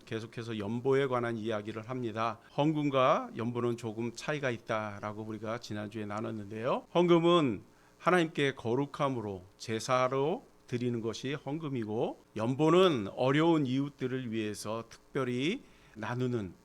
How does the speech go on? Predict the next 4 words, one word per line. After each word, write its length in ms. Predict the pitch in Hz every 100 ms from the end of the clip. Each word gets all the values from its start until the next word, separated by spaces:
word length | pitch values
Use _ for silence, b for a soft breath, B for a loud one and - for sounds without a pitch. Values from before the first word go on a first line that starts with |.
| - -
헌금이라고 580 | 131 127 127 117 113 113
우리가, 460 | 113 104 120 208 B B B -
아, 120 | 104 95
살펴봤습니다. 1000 | - 131 131 117 104 113 104 110 107